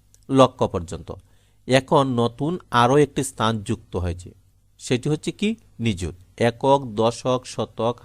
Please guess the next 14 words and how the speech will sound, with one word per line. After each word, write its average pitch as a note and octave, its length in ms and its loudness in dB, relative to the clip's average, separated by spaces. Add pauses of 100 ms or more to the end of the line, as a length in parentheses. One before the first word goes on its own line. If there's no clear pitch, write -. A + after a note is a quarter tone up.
হাজার, A#2 380 0 (200)
অযুত, A#2 320 -4 (180)
লক্ষ, - 220 -4 (560)
নিযুত। D#2+ 280 -6 (440)
তাই B2+ 160 4 (180)
সংখ্যাটি D3+ 440 -2
হবে D3+ 240 0
কত? B2+ 160 -4 (560)
চব্বিশ C3 520 0 (200)
লক্ষ - 260 -2 (480)
তেষট্টি C#3 540 -2 (120)
হাজার A#2+ 340 0 (180)
সাতশত - 560 -2 (480)
একান্ন। D#2 300 -6